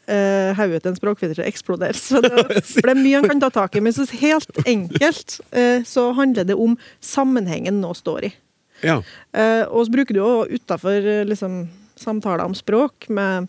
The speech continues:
Speaker 1: politisk kontekst, historisk kontekst, og å ta noe ut av kontekst. Det handler om å ta ting ut av sin sammenheng.
Speaker 2: Mhm.
Speaker 1: Men når vi snakker om språk og kommunikasjon, så vil vi ofte legge kanskje noe mer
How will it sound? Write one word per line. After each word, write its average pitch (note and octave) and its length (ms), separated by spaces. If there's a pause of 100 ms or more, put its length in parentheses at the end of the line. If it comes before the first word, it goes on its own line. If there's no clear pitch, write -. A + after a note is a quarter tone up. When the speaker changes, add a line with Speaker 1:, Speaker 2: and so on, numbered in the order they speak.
(260)
Speaker 1:
politisk G3+ 480
kontekst, G3+ 580
historisk G#3 560
kontekst, G#3 580
og - 220
å - 20
ta F#3 320
noe F#3+ 220
ut G3+ 260
av G#3+ 140
kontekst. A#3 560
Det A3 100
handler G#3+ 220
om F#3+ 80
å - 20
ta G3 200
ting F#3+ 260
ut F3+ 160
av G3 60
sin G#3+ 180
sammenheng. B3+ 560
Speaker 2:
Mhm. C#3+ 340 (1400)
Speaker 1:
Men C4 80
når C#4 140
vi - 80
snakker D4 240
om A#3 100
språk G3+ 320
og G3+ 80
kommunikasjon, B3 880
så - 380
vil A#3 100
vi G#3+ 40 (120)
ofte - 180
legge F#3 520 (100)
kanskje G3+ 240
noe F#3+ 80
mer E3+ 80